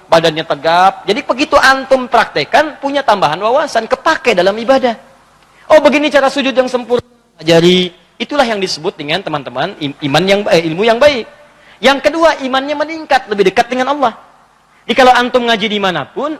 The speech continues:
di antara cirinya wawasannya luas, tapi keimanan pun bertambah kepada, karena ada orang yang belajar, belajar Islam, Pak, cuman keimanannya makin berkurang.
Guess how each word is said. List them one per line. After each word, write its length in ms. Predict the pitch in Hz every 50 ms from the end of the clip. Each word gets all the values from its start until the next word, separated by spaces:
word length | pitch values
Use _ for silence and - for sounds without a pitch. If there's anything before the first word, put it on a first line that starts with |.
| -
di 80 | 185 233
antara 320 | 220 208 208 208 202 196
cirinya 400 | - - 226 247 311 285 262 240
wawasannya 560 | 208 190 196 196 196 190 180 - 185 175 175 165
luas, 320 | 151 139 123 127 226 -
tapi 240 | - 254 - 349 -
keimanan 480 | - 269 247 226 214 208 190 175 175
pun 80 | 175 247
bertambah 400 | 262 269 - 277 285 285 269 -
kepada, 200 | - - - _ _ _ _ _ _ _ _ _ _ _ _ _ _ _
karena 200 | 254 285 320 302
ada 240 | 277 277 240 269 262
orang 240 | 240 254 294 320 311
yang 160 | 302 285 269
belajar, 480 | 254 254 247 240 214 175 139 151 165 208
belajar 320 | 220 247 294 285 302 285 294 311
Islam, 400 | 320 - - 320 339 330 320 311
Pak, 240 | - 339 294 - -
cuman 240 | 269 294 330 311
keimanannya 400 | - 269 262 240 220 185 175 226
makin 240 | 254 262 - 277 285
berkurang. 480 | 277 277 - - 294 294 262 247 233